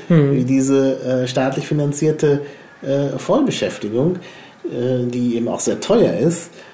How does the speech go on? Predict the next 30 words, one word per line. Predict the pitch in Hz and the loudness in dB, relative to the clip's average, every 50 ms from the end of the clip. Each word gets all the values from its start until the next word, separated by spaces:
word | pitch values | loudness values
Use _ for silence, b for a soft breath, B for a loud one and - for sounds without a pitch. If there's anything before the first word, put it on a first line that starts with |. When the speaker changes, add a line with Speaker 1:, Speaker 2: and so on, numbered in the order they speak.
| B B - - | B B -14 -6
Speaker 2:
und | 135 131 131 127 123 123 123 | -2 0 0 0 0 -2 -2
sehr, | - 127 127 131 | 0 2 2 2
sehr | 127 127 127 - - 135 123 127 123 123 | 2 0 -4 -8 -6 -4 0 2 2 2
viel | 123 123 - - - - 147 143 139 131 127 120 120 | 2 -2 -6 -8 -8 -4 0 2 2 2 2 2 0
Zwang | - - 185 190 190 175 139 123 110 | -2 0 2 2 4 4 4 2 2
mit | 107 107 - | 0 -2 -2
sich | - 123 123 123 | -4 -6 -4 -2
bringt. | 143 147 156 139 | -2 -2 -2 -2
Also | 127 127 131 | -2 -2 -2
das, | 131 131 131 - - - - 135 123 123 123 - - - B B B B B B B B B - | 0 0 -2 -2 -4 -6 -8 -10 -12 -12 -14 -18 -20 -20 B B B B B B B B B 0
ja, | 156 202 226 - | 0 2 2 4
also | 160 156 156 | 4 4 4
die | 147 165 156 | 4 4 4
Alternativen | 151 147 170 156 151 143 - 180 196 208 202 208 202 190 | 4 4 2 2 2 2 0 0 2 2 2 2 2 4
sind | 185 180 180 202 | 2 2 2 2
nicht | 196 170 185 165 | 0 0 2 4
rosig | 165 196 190 208 131 - 98 90 - - - - 135 123 | 6 6 6 6 4 4 0 -4 -6 -8 -6 -4 -2 -2
und | 117 120 | 0 0
deshalb | 127 123 127 127 156 156 160 156 - | 0 0 2 2 4 4 4 2 2
ist | 156 147 147 - - | -2 -4 -2 2 4
das, | 170 156 - - - - - - - - 156 | 4 4 4 2 -2 -2 -2 -4 -4 -4 -4
scheint | - 160 143 156 160 - | 0 2 2 2 2 2
mir | 131 139 | 2 2
das | 139 139 135 | 2 2 2
hier | - 156 160 165 | 2 4 4 4
ein | 156 139 135 | 4 4 2
guter | 156 170 170 - 147 | 2 2 4 4 6
Weg | 160 214 254 226 233 - | 6 6 6 4 2 0
zu | 117 | 0
sein, | 107 101 95 101 120 151 170 | 0 0 0 2 2 2 0